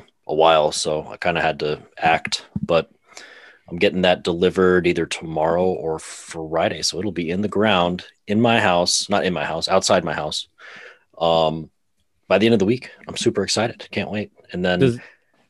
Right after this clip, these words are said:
Speaker 1: and, and then just real quick, next week, we're getting our fucking privacy fence installed. So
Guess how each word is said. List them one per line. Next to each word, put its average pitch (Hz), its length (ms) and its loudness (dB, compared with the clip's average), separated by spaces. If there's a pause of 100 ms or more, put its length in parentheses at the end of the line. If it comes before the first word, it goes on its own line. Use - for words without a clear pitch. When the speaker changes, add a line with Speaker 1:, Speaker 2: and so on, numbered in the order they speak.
(680)
Speaker 1:
and, 98 180 4
and 95 160 4
then 92 240 2
just - 240 -6
real 92 80 4
quick, - 300 -2
next 101 340 4
week, 101 220 -2
we're 95 100 0
getting 98 220 4
our 90 100 4
fucking 92 300 -2
privacy 127 440 0
fence 82 280 -4
installed. 80 480 0
So 90 420 0